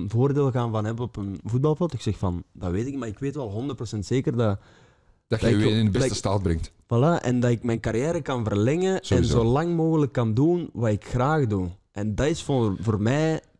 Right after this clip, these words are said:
Speaker 1: het belangrijkste
Speaker 2: Bij ons
Speaker 1: eigenlijk.
Speaker 2: was dat echt oldschool shit, hè. Voor de match kregen wij rijst, eh, patatten, kipsaus. En dan, eh, vroeger,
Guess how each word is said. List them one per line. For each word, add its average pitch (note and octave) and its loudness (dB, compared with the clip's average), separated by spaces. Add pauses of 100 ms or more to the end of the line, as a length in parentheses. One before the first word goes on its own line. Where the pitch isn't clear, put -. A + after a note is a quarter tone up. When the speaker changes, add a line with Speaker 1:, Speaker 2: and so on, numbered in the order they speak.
(340)
Speaker 1:
het G#2 -2
belangrijkste F#2+ 0
Speaker 2:
Bij F#2 2
ons F#2 4
Speaker 1:
eigenlijk. G2+ 0
Speaker 2:
was F#2 0
dat F#2+ 0
echt - -6
oldschool G2 -2
shit, F#2 -4
hè. G2 -2
Voor F#2 0
de G2 0
match F#2+ -2
kregen E2 -2
wij D2 -4
rijst, C#2+ -6 (140)
eh, A#1+ -8 (320)
patatten, - -12 (100)
kipsaus. - -8 (280)
En D#2 -2
dan, C#2 -2
eh, C2 -4 (240)
vroeger, G2 0